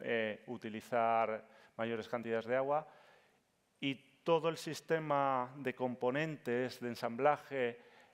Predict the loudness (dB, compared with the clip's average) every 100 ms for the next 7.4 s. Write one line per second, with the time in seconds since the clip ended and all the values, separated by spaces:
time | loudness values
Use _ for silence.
0 | -10 -6 0 0 -2 -4 -4 -4 -4 -2
1 | 0 0 -2 -10 -20 _ _ 4 4 4
2 | 0 -6 -18 -2 0 0 -6 0 0 2
3 | -4 -6 -8 -4 0 0 2 2 2 -2
4 | -18 -18 -4 -4 -4 -8 -6 -6 -2 -2
5 | -2 -8 -6 -8 -8 0 0 0 -6 -20
6 | -12 -8 -8 -4 -4 -4 -10 -12 -8 -8
7 | -8 -12 -16